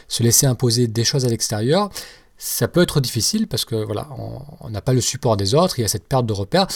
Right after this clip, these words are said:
mais je sais à-, maintenant à travers le rec-, à-, avec le recul et à travers l'expérience que, euh, cette aptitude m'a aussi permis de, euh, faire des choix qui m'ont permis de vivre des expériences qui, qui ont été super, qui m'ont permis de découvrir des choses et de,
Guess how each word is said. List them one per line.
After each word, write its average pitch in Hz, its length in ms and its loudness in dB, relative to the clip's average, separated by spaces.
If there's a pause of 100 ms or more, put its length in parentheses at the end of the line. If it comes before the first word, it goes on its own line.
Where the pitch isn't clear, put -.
(220)
mais 139 160 6
je 139 100 2
sais 165 320 2
à-, 131 300 -4
maintenant 123 260 -2
à 113 60 -4
travers 110 260 -4
le 104 80 -2
rec-, 95 240 -6
à-, 117 720 -6
avec 107 180 -8
le 110 80 0
recul 147 460 4 (320)
et 113 40 -4
à 107 40 -2
travers 113 260 2
l'expérience 139 720 6 (560)
que, 202 260 12 (340)
euh, 120 520 2
cette - 640 0
aptitude 185 400 4
m'a 143 100 4
aussi 139 260 4
permis 147 480 0
de, 151 400 0 (300)
euh, 123 220 -2
faire 135 320 0
des 117 100 0
choix 156 440 2
qui - 140 -4
m'ont 123 120 -2
permis 120 300 2
de 110 100 -2
vivre 127 320 2
des 110 160 2
expériences 127 640 -2
qui, 104 440 -8
qui 104 200 -10
ont 95 40 -6
été 95 120 -6
super, 156 560 2
qui 135 100 -8
m'ont 113 80 -2
permis 113 240 -4
de 107 80 -4
découvrir 110 420 -4
des 104 120 -4
choses 117 380 -2
et 101 100 -4
de, 101 100 -6